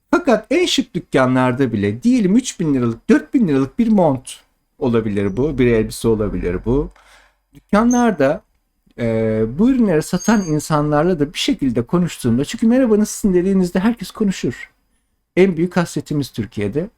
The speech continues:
Konuştuğumuzda hepsinin bu sattıkları ürünleri alamayacak insanlar olduklarını, anlattıklarını, e, ve hatta bugün bir, <laughs> bir arkadaşımız,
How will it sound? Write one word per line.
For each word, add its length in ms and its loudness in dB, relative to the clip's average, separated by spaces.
Konuştuğumuzda 680 0
hepsinin 640 -2
bu 60 0
sattıkları 580 0
ürünleri 500 0
alamayacak 640 2
insanlar 460 -2
olduklarını, 720 -4
anlattıklarını, 1040 -2
e, 80 2
ve 100 4
hatta 680 2
bugün 280 0
bir, 440 4
<laughs> 0 -
bir 180 2
arkadaşımız, 880 -2